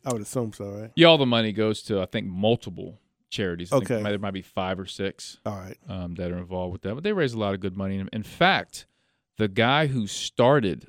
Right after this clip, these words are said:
Speaker 2: the Thanksgiving Day race
Speaker 1: Was a pilgrim.
Speaker 2: and I are friends.
Speaker 1: Okay.
Speaker 2: Yep. He, uh,
Speaker 1: Shout out to that guy.
Speaker 2: uh, Bo-,
Speaker 1: <laughs>
Speaker 2: Bob is his
Speaker 1: Okay.
Speaker 2: name. Bob. He actually, actually stole the race concept. I shouldn't say stole, but he
Speaker 1: Sure.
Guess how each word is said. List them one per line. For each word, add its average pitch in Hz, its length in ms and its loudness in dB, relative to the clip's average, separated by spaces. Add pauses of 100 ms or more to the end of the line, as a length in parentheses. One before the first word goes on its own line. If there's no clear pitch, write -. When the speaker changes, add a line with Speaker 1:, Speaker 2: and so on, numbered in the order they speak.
(120)
Speaker 2:
the 95 80 -8
Thanksgiving 95 760 -4
Day 90 200 -2
race 92 380 -4
Speaker 1:
Was 120 140 4
a 123 60 -2
pilgrim. 131 420 2 (160)
Speaker 2:
and 107 140 0
I 101 140 2
are 98 80 2
friends. 104 600 -2
Speaker 1:
Okay. 143 360 0 (640)
Speaker 2:
Yep. 113 220 4 (280)
He, 92 240 -4
uh, 90 400 -4 (320)
Speaker 1:
Shout 117 260 2
out 113 140 -6
to 123 80 -2
that 113 220 -4
guy. 104 220 -8 (720)
Speaker 2:
uh, 165 300 8
Bo-, 214 220 6
Speaker 1:
<laughs> - 80 -16
Speaker 2:
Bob 143 520 2
is 101 120 -4
his 123 120 2
Speaker 1:
Okay. 110 220 2
Speaker 2:
name. 87 160 -4
Bob. 104 380 -2
He 135 100 4
actually, 180 380 4 (160)
actually 151 400 2
stole 151 500 4
the 160 140 -2
race 135 340 0
concept. 127 560 -2
I - 20 -4
shouldn't 117 220 -8
say 85 140 -10
stole, 95 420 -2
but 87 240 -6 (560)
he - 80 0
Speaker 1:
Sure. 117 80 2